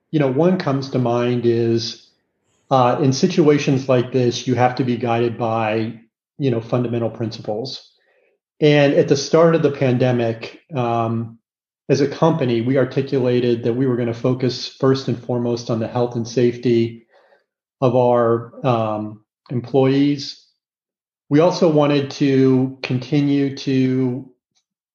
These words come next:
build and, and leverage the culture that we built that was based on collaboration and connectedness, and that we had to be agile.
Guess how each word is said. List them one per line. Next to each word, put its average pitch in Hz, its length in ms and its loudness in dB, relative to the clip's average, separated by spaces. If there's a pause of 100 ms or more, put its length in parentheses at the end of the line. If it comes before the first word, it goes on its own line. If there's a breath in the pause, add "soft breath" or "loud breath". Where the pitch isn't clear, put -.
(100)
build 147 440 4
and, 123 360 -4
and 120 240 -4
leverage 135 360 0
the 123 60 -12
culture 127 380 0
that 127 160 0
we 123 60 0
built 127 340 0
that 123 100 0
was 120 160 -2
based 120 340 -2
on 117 200 0
collaboration 123 760 -2
and 113 100 -4
connectedness, 117 880 -4 (800)
and 139 180 2
that 139 140 2
we 135 80 0
had 135 180 2
to 120 60 -4
be 120 140 -2
agile. 113 480 -6